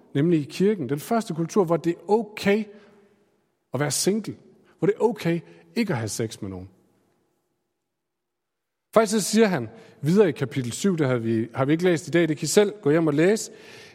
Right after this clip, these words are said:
at han vil egentlig, øh, han så egentlig gerne, at der var flere, der valgte ligesom ham,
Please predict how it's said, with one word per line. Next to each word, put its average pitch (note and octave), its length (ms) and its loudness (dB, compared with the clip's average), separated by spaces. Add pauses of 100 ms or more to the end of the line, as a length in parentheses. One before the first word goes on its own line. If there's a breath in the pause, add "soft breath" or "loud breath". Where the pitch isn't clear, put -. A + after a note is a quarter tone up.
(100)
at E3+ 120 4
han E3+ 140 2
vil F3+ 80 4
egentlig, D#3+ 480 2
øh, B2 380 0 (180)
han E3+ 160 0
så B3 180 4
egentlig C#3 200 0
gerne, C#3+ 200 2
at B2+ 100 -4
der A2+ 60 0
var A2 60 0
flere, G3+ 260 2
der C3 60 -2
valgte D3+ 260 0
ligesom D3 260 -4
ham, C#3 220 -2